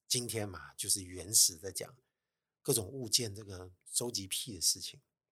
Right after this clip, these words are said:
所以这个字这个时候又提出来，你就会发现啊，其实大部分人的人生其实没有什么收集癖，除非你是一个贵妇啊，你有很多时间可以去经营在这个东西之中。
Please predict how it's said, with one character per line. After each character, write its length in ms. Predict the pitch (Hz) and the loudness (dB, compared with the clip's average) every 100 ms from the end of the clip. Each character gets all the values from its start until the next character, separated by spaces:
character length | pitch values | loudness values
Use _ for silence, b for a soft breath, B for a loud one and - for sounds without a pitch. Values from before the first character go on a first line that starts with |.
| _ - | _ 2
所 180 | - 175 | 4 6
以 80 | 131 | 4
这 100 | 147 | 2
个 120 | 135 | 6
字 200 | - 139 | 4 4
这 120 | 127 | 0
个 80 | 113 | 0
时 100 | 110 | -2
候 100 | 107 | -4
又 120 | 110 | -6
提 180 | - 123 | -4 -2
出 160 | - | 0
来， 140 | 98 82 | 0 -4
你 60 | |
就 120 | 80 95 | -8 -8
会 80 | |
发 180 | 90 90 | -6 -6
现 220 | 90 92 85 | -6 -6 -8
啊， 200 | - - | -8 0
其 180 | - 98 | 0 0
实 80 | |
大 200 | 107 127 | -6 -6
部 80 | 117 | -6
分 80 | 123 | -8
人 120 | 104 | -8
的 280 | 95 90 85 | -8 -10 -10
人 120 | 87 | 2
生 300 | 90 98 95 | 2 4 -2
其 140 | 87 82 | -8 -12
实 100 | 87 | -14
没 220 | 87 90 | -16 -8
有 100 | 110 | -2
什 140 | 85 | -2
么 60 | 82 | 2
收 220 | - 90 | 0 0
集 160 | 87 - | -10 -8
癖， 300 | - - _ _ _ _ _ - | -8 -8 _ _ _ _ _ -6
除 200 | 117 107 | -4 -2
非 180 | 123 | -2
你 160 | 120 85 | -4 2
是 160 | - 107 | 2 2
一 80 | |
个 100 | 95 90 | -6 -10
贵 220 | - 113 - | -8 -8 -4
妇 280 | - 98 90 | -4 -4 -8
啊， 200 | - - _ _ _ _ _ | -18 -20 _ _ _ _ _
你 80 | 117 | -6
有 120 | 123 | -4
很 240 | 107 95 82 | -4 -6 -6
多 240 | 107 117 | -2 4
时 220 | - 101 | 4 4
间 260 | 95 98 101 | -4 -10 -12
可 160 | - | -10
以 100 | 87 | -8
去 240 | 80 - 92 | -4 -6 -2
经 280 | - 110 90 | 0 0 -2
营 160 | 80 | -8
在 100 | 90 | -10
这 160 | 87 90 | -10 -12
个 80 | 85 | -12
东 240 | 82 85 | -16 2
西 260 | - - 82 | 2 2 -2
之 160 | - | -4
中。 280 | - 101 - | -4 -6 -8